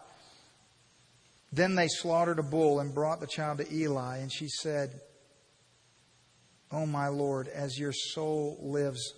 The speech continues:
my Lord, I am the woman who stood by you here praying to the Lord. For this child I prayed, and the Lord has granted me my petition, which I asked of him. Therefore, I also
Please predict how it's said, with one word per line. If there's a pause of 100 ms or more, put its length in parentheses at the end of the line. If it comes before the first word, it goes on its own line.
(140)
my
Lord,
I
am
the
woman
who
stood
by
you
here (320)
praying
to
the
Lord.
For
this
child
I
prayed,
and
the
Lord
has
granted
me
my
petition, (300)
which
I
asked
of
him.
Therefore,
I (160)
also